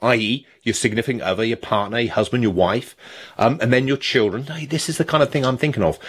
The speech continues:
And then maybe set some goals, some outcomes. So we started ten in five years. Ten in five years are more visionary. So we te-, ten in five year goals, bit more visionary. They're out there to say, "Okay, that's the kind of thing, the direction I'm working."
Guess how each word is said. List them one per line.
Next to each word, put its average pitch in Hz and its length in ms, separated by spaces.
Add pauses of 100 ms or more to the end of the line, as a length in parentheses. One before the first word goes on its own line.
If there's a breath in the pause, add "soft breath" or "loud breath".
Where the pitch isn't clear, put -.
(260 loud breath)
And 147 100
then 170 160
maybe 180 220
set - 280
some 151 220
goals, 123 540
some 139 260
outcomes. 131 540
So 139 100
we 165 120
started 185 420
ten 175 240
in 156 100
five 147 360
years. 95 320 (300 loud breath)
Ten 202 160
in 202 80
five 170 280
years 147 160
are 139 40
more 135 220
visionary. 110 600 (360)
So - 120
we 151 60
te-, - 160 (160)
ten 185 240
in 180 100
five 156 300
year 127 80
goals, 113 320
bit - 180
more 156 140
visionary. 113 500 (300 loud breath)
They're 127 160
out 151 220
there 123 180
to - 60
say, 123 320
"Okay, 135 420 (140)
that's 160 180
the - 80
kind 175 160
of 156 40
thing, 160 140
the 135 80
direction 147 480
I'm 143 140
working." 117 500